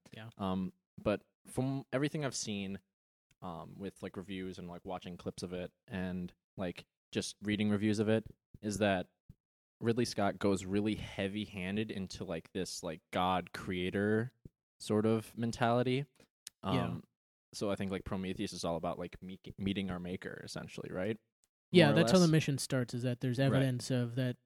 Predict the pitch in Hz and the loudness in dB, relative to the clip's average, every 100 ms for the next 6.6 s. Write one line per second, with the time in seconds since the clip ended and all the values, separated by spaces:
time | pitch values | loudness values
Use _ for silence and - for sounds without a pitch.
0 | _ - - 185 143 143 139 135 135 131 | _ -14 0 4 6 6 4 2 0 -2
1 | - 127 131 131 143 - 143 135 123 131 | -2 -2 0 -2 -4 0 2 2 0 0
2 | - 165 - - 107 98 92 92 117 113 | 2 0 -4 -6 0 0 2 0 2 0
3 | 113 113 117 - _ _ _ _ - 127 | 0 -2 -6 -10 _ _ _ _ -12 -6
4 | 123 123 127 87 98 117 120 117 - - | -4 -4 -2 -2 0 0 2 0 -2 -12
5 | - 120 139 127 123 131 - - 156 156 | -6 -2 2 0 0 -4 -4 0 4 4
6 | 156 156 151 156 139 | 6 6 6 6 6